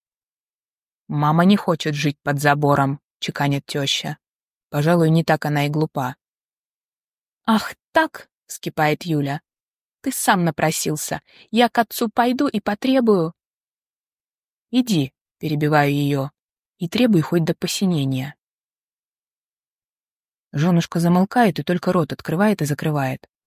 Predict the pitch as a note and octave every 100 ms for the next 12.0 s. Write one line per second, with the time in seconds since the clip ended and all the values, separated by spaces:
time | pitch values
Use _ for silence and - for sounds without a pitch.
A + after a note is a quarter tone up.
0 | _ D#3+ F3+ - F#3 D#3+ - D3 C3 D3+
1 | C#3 B2+ B2+ - D3 - D3 C#3 C3 C3
2 | B2+ - _ _ _ _ _ - E3+ F#3+
3 | A3 G#3 F#3+ F#3+ G#3+ - E3 E3 E3+ F3
4 | E3+ F3 - F3 C#3 - B2+ C#3 _ _
5 | D#3 E3 F#3+ F3 F3+ E3+ - F3+ G3 G3
6 | D#3+ D#3+ E3+ E3+ D3+ - C3+ C3+ - C3+
7 | - - _ _ _ _ _ - E3 A3
8 | G#3 F#3+ G#3 G#3 D3+ - C#3+ - C#3+ D#3+
9 | F3+ F#3 D3+ D3+ D3 - D3+ D3+ D#3 -
10 | C#3+ C3+ - _ _ _ - E3 E3 E3+
11 | C#3 D3+ _ - D3 - D#3+ - D3